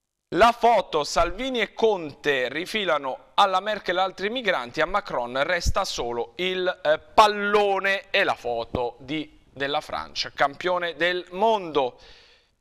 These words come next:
All'Università di Potenza, corsi per un solo studente, in Italia il quindici per cento dei programmi ha meno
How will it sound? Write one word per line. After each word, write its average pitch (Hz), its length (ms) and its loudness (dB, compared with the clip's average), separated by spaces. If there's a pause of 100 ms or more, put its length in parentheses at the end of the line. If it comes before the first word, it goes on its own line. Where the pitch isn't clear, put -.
(180)
All'Università 254 760 2
di 226 140 -6
Potenza, 160 960 -4 (240)
corsi 226 420 0
per 208 140 -2
un 220 100 -4
solo 262 240 2
studente, 151 540 -4
in 170 60 -6
Italia 196 240 0
il 151 100 -6
quindici 202 400 -4
per 170 160 -2
cento 147 540 -4 (500)
dei 214 180 6
programmi 170 540 -2
ha 175 80 -2
meno 240 560 -4